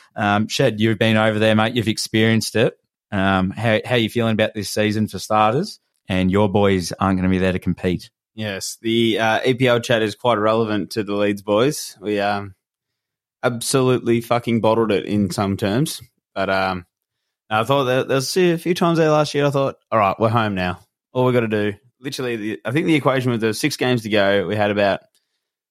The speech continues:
Speaker 2: three easy ones and then two impossible ones and then a maybe one. And we all,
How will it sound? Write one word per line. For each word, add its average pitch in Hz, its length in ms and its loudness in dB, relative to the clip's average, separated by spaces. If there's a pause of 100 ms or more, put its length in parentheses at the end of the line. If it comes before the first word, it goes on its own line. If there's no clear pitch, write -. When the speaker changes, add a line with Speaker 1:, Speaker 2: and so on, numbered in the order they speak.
(100)
Speaker 2:
three 110 380 2
easy 107 180 0
ones 104 400 2
and 101 120 -2
then 98 240 -2 (100)
two 107 220 0
impossible 98 580 -4
ones 92 480 -4 (120)
and 95 100 -20
then 92 80 -10
a 92 40 -6
maybe 98 520 -2
one. 92 280 -2 (720)
And 101 180 -2
we 107 120 2
all, 110 280 2